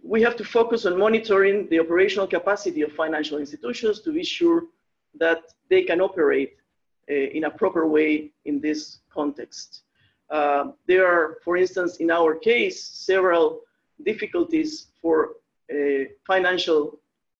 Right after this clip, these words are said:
en-, entities staff to, uh, reach their locations of, uh, work, uh, their work locations. And, uh,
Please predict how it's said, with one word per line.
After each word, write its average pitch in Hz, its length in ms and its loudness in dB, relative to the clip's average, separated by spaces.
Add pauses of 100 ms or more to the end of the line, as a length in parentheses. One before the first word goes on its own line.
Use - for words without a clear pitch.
(140)
en-, 180 200 -2
entities 175 600 -6
staff 214 560 0
to, 156 340 -2 (220)
uh, 117 100 -2
reach 220 560 -4 (300)
their 151 400 2
locations 180 920 0 (460)
of, 151 180 0 (220)
uh, 147 260 0
work, 202 480 4 (480)
uh, 147 220 -2 (300)
their 170 120 2
work 226 220 4
locations. 151 760 -4 (600)
And, 180 360 -2 (280)
uh, 170 480 4